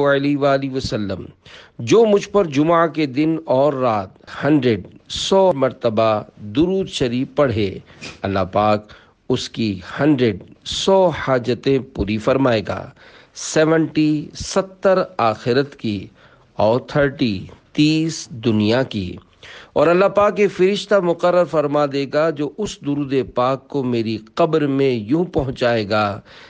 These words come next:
جیسے تمہیں تحائف پیش کیے جاتے ہیں۔ بلا شبہ میرا علم میرے وصال کے بعد ویسا ہی ہوگا جیسا میری حیات میں ہے۔ اعلیٰ حضرت کی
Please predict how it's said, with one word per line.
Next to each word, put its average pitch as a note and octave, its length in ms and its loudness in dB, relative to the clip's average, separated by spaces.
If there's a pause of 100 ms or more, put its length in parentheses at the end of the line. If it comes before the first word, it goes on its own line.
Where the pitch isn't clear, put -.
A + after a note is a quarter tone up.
(280)
جیسے D3 460 2 (100)
تمہیں C3 320 0 (100)
تحائف A#2+ 680 0
پیش A#2 340 0
کیے A2 280 -2
جاتے B2 460 0
ہیں۔ G2 360 -4 (460)
بلا G#2 340 0
شبہ A2 360 -2 (520)
میرا D3 460 4 (220)
علم C#3 400 0
میرے A2+ 340 0
وصال D3 560 0
کے C3+ 140 -2 (100)
بعد A#2+ 400 0
ویسا C#3 460 0 (180)
ہی A#2+ 260 2
ہوگا G#2+ 380 0 (560)
جیسا C3+ 640 2 (140)
میری A#2 360 -2 (180)
حیات G#2+ 680 -2
میں G2+ 280 -2 (160)
ہے۔ F#2+ 560 -4 (640)
اعلیٰ G#3+ 340 4
حضرت A3 280 4
کی G3+ 140 -4